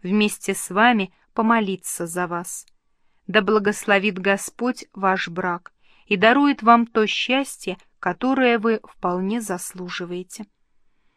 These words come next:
Она благоговейно стала на колени, взглянув на Томаса Сеймура. Крамер приступил к совершению обряда. Лицо королевы блистало радостью и счастьем,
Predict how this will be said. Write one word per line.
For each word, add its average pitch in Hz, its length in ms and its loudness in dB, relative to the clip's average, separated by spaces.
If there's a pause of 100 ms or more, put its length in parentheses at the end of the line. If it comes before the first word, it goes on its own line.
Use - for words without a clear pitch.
(300)
Она 202 400 6
благоговейно 196 920 0
стала 190 460 0
на 185 140 -4
колени, 185 640 -6 (160)
взглянув 185 800 -4
на 196 200 -2
Томаса 190 540 -4
Сеймура. 185 640 -6 (800)
Крамер 233 500 4 (320)
приступил 214 600 -2
к - 100 -14
совершению 185 880 -4
обряда. 180 540 -8 (1300)
Лицо 233 400 0
королевы 277 720 4
блистало 240 840 4
радостью 233 720 0
и 214 100 -8
счастьем, 180 800 -4